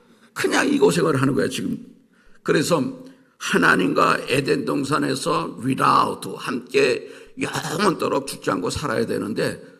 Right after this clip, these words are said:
하나님 앞에 불순종함으로 말미암아 원죄가 들어왔어요.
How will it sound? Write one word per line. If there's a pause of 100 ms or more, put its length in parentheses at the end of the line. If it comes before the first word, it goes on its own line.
(1120)
하나님
앞에
불순종함으로
말미암아
원죄가
들어왔어요.